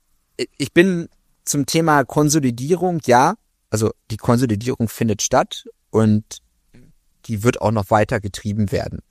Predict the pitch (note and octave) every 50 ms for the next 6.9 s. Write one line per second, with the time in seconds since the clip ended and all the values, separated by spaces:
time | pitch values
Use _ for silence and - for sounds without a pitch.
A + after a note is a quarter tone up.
0 | _ _ _ - G2 G2 G2 G#2+ G#2+ G#2 G2 G2+ - - - A2+ G#2+ G#2+ G#2+ G#2
1 | - - - - _ - - G2 G2 G2 G2+ G2+ - _ _ _ - - - -
2 | - - G2+ G#2+ - G2 F#2+ G2+ - _ - A2 G#2 - G2 - - A2+ G#2+ -
3 | A2+ G#2 - G#2 G#2+ A2 G#2+ - - G2+ A2 A2+ A#2+ C3 B2 B2 B2 A#2+ A#2 A2
4 | A2 G#2+ - - A2+ G#2+ A#2 G#2+ G2 G2+ G#2 G#2 - - - _ - A2 A#2 A2
5 | - - G#2+ G#2+ A2 - - A2 G#2+ G#2+ G#2+ G#2 - - _ - - - - -
6 | - _ - G2+ G2 - - G#2+ G#2+ G#2+ G#2 - - F#2+ G2 F#2+ -